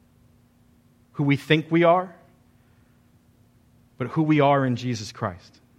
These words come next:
N T Wright says, "The whole Christian gospel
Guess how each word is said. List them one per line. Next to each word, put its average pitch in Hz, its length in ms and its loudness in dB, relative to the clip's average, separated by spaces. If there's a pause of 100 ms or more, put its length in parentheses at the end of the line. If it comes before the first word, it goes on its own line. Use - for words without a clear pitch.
(2250)
N 156 140 0
T 156 160 -2
Wright 151 240 8
says, 139 280 4
"The 135 120 2
whole 160 280 8
Christian 156 500 -2
gospel 135 540 2